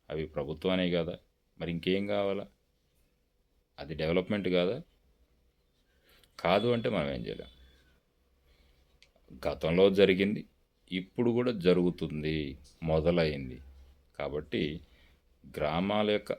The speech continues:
అభివృద్ధి అనేది రాష్ట్ర ప్రభుత్వాల యొక్క బాధ్యత. గతంలో ఏమీ జరగలేదు అని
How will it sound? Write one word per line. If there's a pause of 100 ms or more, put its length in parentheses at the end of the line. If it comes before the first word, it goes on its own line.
(120)
అభివృద్ధి
అనేది (1900)
రాష్ట్ర
ప్రభుత్వాల
యొక్క (160)
బాధ్యత. (720)
గతంలో
ఏమీ
జరగలేదు
అని